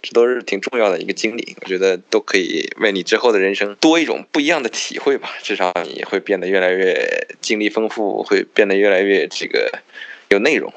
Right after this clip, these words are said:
我觉得这挺好。然后刚才翔哥说的那个，那个事儿，其实也不是什么大事儿，就是当时这个我们 orientation，然后大概两三百人吧，就是全专业，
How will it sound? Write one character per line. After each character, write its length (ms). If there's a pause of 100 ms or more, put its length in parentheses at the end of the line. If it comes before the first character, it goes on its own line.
(100)
我 80
觉 120
得 40
这 120
挺 180
好。 300
然 120
后 80
刚 160
才 300
翔 220
哥 180
说 220
的 80
那 120
个， 460 (120)
那 140
个 120
事 100
儿， 100
其 140
实 80
也 80
不 140
是 40
什 80
么 140
大 160
事 160
儿， 140
就 160
是 80
当 200
时 300
这 140
个 580 (260)
我 100
们 240
orientation， 640 (120)
然 120
后 120
大 160
概 540
两 100
三 180
百 140
人 220
吧， 180
就 100
是 100
全 180
专 180
业， 200